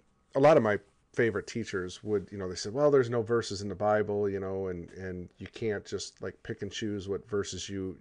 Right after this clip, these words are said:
you wanna use as promises and things like that." That would be the, um, you know, the opposing argument on some of the stuff. But I gotta say,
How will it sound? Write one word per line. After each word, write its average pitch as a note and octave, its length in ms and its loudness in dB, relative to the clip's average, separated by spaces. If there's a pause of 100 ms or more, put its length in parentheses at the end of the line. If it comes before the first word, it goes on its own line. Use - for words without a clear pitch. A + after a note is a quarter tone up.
(120)
you A2 160 -6
wanna G2 180 -4
use F#2 260 -6
as F2+ 140 -6
promises G2 720 -8 (220)
and G2 120 -12
things A2 220 -2
like F#2 200 -2
that." E2+ 240 -2
That A2 140 0
would G#2 140 -2
be G#2+ 160 -2
the, F#2 280 -4
um, E2+ 260 -4 (760)
you - 80 -4
know, E2 120 -4
the G#2 120 0
opposing G#2+ 460 4
argument F#2+ 460 0
on F2 80 -4
some G2 220 -6
of F2+ 40 -4
the F2+ 60 -6
stuff. - 320 -2 (380)
But B2 80 2
I C#3 40 8
gotta C#3+ 200 8
say, C#3 360 4